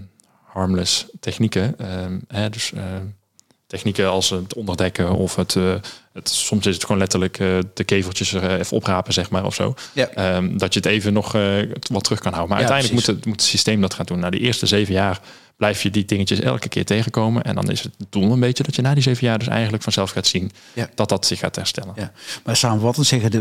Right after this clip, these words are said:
Speaker 2: heb je dus boeren heel divers gezien. Er zijn er,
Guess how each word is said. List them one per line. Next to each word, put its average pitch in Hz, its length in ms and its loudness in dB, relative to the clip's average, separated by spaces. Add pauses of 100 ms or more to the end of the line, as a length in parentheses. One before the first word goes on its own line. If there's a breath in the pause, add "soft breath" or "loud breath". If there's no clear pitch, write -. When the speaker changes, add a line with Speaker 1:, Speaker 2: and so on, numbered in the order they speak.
(120)
Speaker 2:
heb 113 140 2
je 117 60 2
dus 107 160 2
boeren 110 440 2
heel 104 200 4
divers 123 360 2
gezien. 156 260 4
Er 135 60 4
zijn 120 220 4
er, 104 200 2